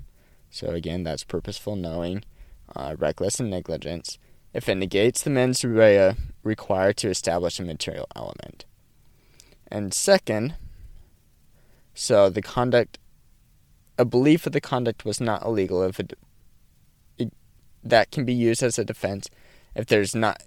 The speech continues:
enough given notice to the actor, the person who commits the crime, and they're acting on a reasonable reliance from an official statement of law, which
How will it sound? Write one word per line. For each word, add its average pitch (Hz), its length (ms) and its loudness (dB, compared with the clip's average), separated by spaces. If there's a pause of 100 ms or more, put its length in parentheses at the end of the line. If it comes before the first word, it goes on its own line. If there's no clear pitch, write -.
enough 107 400 0
given 107 260 0
notice 98 440 0
to - 100 -8
the 95 180 -6
actor, 82 460 -6 (240)
the - 80 -8
person 82 340 -8
who 82 60 -12
commits - 300 -14
the - 60 -20
crime, - 360 -10 (1040)
and 117 540 0 (680)
they're 117 340 6
acting 104 420 -2
on 101 120 -2
a 98 60 -2
reasonable 95 480 0
reliance 90 460 0
from 95 180 -6
an 87 80 -6
official 92 360 -6
statement - 320 -8
of 87 80 -4
law, 85 260 -6
which 92 400 -4